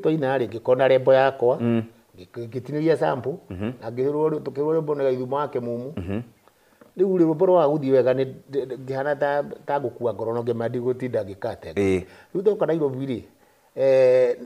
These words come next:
Speaker 1: twaheirwo nyũmba Dandora,
Speaker 2: Mhm.
Speaker 1: kũrĩa rĩu ndaikarire rĩu ndoka nineteen eighty, rĩu nineteen eighty.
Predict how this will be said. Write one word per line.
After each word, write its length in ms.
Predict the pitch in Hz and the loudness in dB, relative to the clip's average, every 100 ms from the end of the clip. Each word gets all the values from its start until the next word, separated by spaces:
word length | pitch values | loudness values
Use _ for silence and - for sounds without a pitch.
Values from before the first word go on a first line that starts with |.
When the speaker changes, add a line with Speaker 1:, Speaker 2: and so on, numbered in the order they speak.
| - _ 135 | -20 _ -6
Speaker 1:
twaheirwo 280 | 196 160 151 | -2 0 0
nyũmba 280 | 156 131 127 | -2 0 0
Dandora, 440 | 131 110 101 95 - _ 90 | 2 0 -4 -6 -18 _ -16
Speaker 2:
Mhm. 220 | 78 113 - - | -10 -10 -10 -6
Speaker 1:
kũrĩa 160 | 123 | -2
rĩu 40 | 127 | 0
ndaikarire 500 | 123 120 101 98 117 | -2 -2 -6 -4 -6
rĩu 180 | 113 113 | -6 -4
ndoka 280 | 120 120 | -4 -4
nineteen 320 | 107 117 117 98 | -6 -8 -10 -12
eighty, 280 | 104 - | -16 -12
rĩu 100 | 127 | -8
nineteen 300 | 120 117 113 | -8 -8 -10
eighty. 320 | 107 101 - | -12 -12 -14